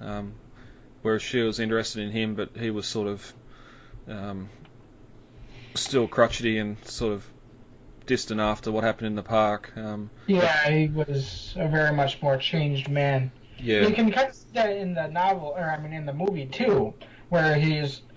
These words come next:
Speaker 2: his humor got a lot more drier and more sarcastic.
Speaker 1: Yeah, yeah, yeah. Especially with all these, uh,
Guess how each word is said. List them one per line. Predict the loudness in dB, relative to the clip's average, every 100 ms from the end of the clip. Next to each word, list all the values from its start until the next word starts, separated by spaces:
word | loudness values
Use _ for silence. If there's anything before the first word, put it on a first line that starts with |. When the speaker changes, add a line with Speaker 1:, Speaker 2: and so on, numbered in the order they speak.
| -20 -20 -20 -14
Speaker 2:
his | 0 2 2
humor | 4 4 4
got | 4 4 6
a |
lot | 4 4 4
more | 4 4 4
drier | 2 2 4 4 4
and | 2 2
more | 2
sarcastic. | 2 -2 0 2 2 -2 -10 -12 -20 -20 -10 2
Speaker 1:
Yeah, | 4 4 0 -6
yeah, | -4 -4 -10 -20 -20 -20 -20 -2
yeah. | 0 0
Especially | 0 -2 0 0 0
with | 0
all | 0
these, | 2 0 0
uh, | 0 -2